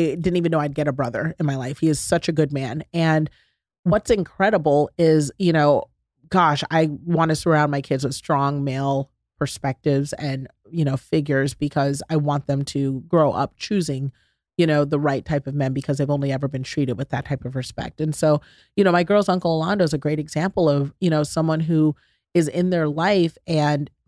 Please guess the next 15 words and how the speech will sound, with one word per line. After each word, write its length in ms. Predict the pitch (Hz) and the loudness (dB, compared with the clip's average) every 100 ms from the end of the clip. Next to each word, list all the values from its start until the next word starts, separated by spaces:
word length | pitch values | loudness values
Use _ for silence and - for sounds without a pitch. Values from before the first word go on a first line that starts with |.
| _ - | _ -4
fathering 600 | 185 247 190 135 135 131 | 0 2 2 0 -4 -6
them, 360 | 110 80 180 - _ - | -8 -4 -6 -6 _ 0
you 160 | 185 | 2
know, 200 | 160 147 | 4 4
with 240 | 151 147 - - | 4 2 -2 -2
every 280 | 175 180 - | 2 2 2
ounce 200 | 156 - | 0 0
of 40 | |
their 120 | 151 | -2
being. 340 | 143 156 143 143 | 0 -2 -2 -2
This 220 | 165 - | -2 0
man 300 | 160 156 151 | 0 0 0
will 160 | 143 | 0
show 320 | 143 - 160 151 | -2 2 2 2
up 340 | 151 160 | 0 -4